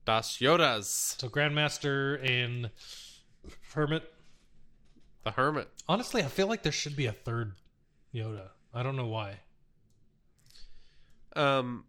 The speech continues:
Speaker 1: there should be. There should be twelve Yodas in game. We have nineteen Hans. We need at least twelve Yodas. I don't think that's an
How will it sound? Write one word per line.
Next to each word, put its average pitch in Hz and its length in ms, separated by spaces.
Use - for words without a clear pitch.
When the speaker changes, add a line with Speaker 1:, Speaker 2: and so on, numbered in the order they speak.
Speaker 1:
there 165 360
should 175 240
be. 127 140
There 135 240
should 139 140
be 143 100
twelve 139 280
Yodas 107 360
in 113 120
game. 113 260
We 147 180
have 147 220
nineteen 165 440
Hans. 127 380
We 127 100
need 117 220
at 95 120
least 117 240
twelve 101 220
Yodas. - 440
I 110 80
don't 101 200
think 107 180
that's 104 280
an 113 80